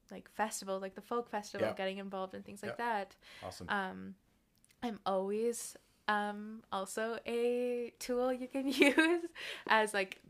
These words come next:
Speaker 1: wanting to go to the art gallery with somebody. I
Speaker 2: Cool.
Speaker 1: will go with a stranger and I
Speaker 2: Okay.
Speaker 1: will talk about it. Or
Speaker 2: And you post on your Facebook, you post, like, events and
Speaker 1: Often,
Speaker 2: stuff.
Speaker 1: yeah.
Speaker 2: So, and I'm, I'm here now. Like,
Speaker 1: Yeah.
Speaker 2: my life the last few months have been, has been a little crazy. So
Speaker 1: Yeah.
Speaker 2: I do wanna start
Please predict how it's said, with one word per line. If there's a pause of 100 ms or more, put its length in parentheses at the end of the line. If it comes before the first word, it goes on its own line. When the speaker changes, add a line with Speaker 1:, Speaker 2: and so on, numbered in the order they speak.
Speaker 1:
wanting
to
go
to
the
art
gallery
with
somebody.
I
Speaker 2:
Cool.
Speaker 1:
will
go
with
a
stranger
and
I
Speaker 2:
Okay.
Speaker 1:
will
talk
about
it.
Or
Speaker 2:
And
you
post
on
your
Facebook,
you
post,
like,
events
and
Speaker 1:
Often,
Speaker 2:
stuff.
Speaker 1:
yeah.
Speaker 2:
So, (340)
and
I'm,
I'm
here
now.
Like,
Speaker 1:
Yeah.
Speaker 2:
my
life
the
last
few
months
have
been,
has
been
a
little
crazy.
So (360)
Speaker 1:
Yeah.
Speaker 2:
I
do
wanna
start